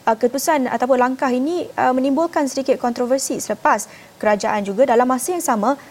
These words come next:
menyekat dua belas calon pro-demokrasi daripada bertanding dalam pilihan raya berkenaan, uh, di mana pembangkang sebelum ini menzahirkan harapan untuk meraih majoriti dalam pengundian lecco itu. Dan kalau anda,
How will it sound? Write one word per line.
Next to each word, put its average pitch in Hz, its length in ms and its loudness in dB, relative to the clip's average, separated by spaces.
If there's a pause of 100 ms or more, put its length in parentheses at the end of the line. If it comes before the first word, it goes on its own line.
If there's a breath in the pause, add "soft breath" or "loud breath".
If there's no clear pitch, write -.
(180 loud breath)
menyekat 277 480 0
dua 240 160 6
belas 269 400 0
calon 254 400 4
pro-demokrasi 240 1040 0
daripada 214 240 0
bertanding 214 400 -4
dalam 202 240 0
pilihan 196 400 -4
raya 190 320 -2
berkenaan, 202 800 -2 (400 loud breath)
uh, 185 160 0
di 185 80 0
mana 226 160 0
pembangkang 214 560 -2
sebelum 202 240 -4
ini 262 240 -2
menzahirkan 202 640 0
harapan 214 400 0 (240 loud breath)
untuk 285 320 2
meraih 247 400 0
majoriti 220 480 -2
dalam 202 320 0
pengundian 196 480 -4
lecco 190 480 -2
itu. 190 240 -4
Dan 208 80 -4
kalau 196 320 -2
anda, 190 320 0